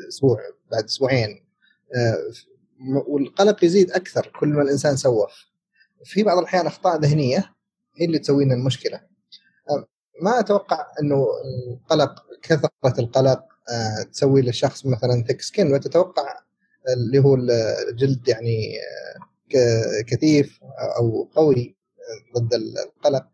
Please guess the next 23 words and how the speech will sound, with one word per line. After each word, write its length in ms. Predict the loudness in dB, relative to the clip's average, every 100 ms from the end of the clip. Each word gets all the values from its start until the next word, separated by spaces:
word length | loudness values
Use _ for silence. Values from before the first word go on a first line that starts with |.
| _ _ -10
بس 140 | -4
أتوقع 480 | 0 2 0 0 -2
إنه 220 | 0 0
عوامل 800 | 2 2 4 4 4 4 2 -4 _ _ _ _ -20
التعامل 640 | -4 0 2 4 6 6
مع 200 | 4 0
القلق، 400 | -4 -2 -2 -2 -6 _ _ _ _ _ _ -12 -8 -6
يعني 220 | -2 -2 -4 -8 -20 -14
مهارات 380 | -2 2 2 2
التعامل 300 | 0 2 2
مع 140 | 0
القلق 340 | -4 -2 -2 -4 -20 -20 _ -4
هي 180 | 0
اللي 160 | 2 2
راح 120 | 2
تعطي 280 | -2 -2 -2
الإنسان 440 | -2 -4 -4 -4
القدرة 400 | -4 -4 -4 -4
هذه. 340 | -4 -4 -4 -8 _ _ _ _ _ -4
أما 120 | 0
القلق 360 | 2 2 0 2
ذاته 280 | 0 0 -4
لا. 180 | -6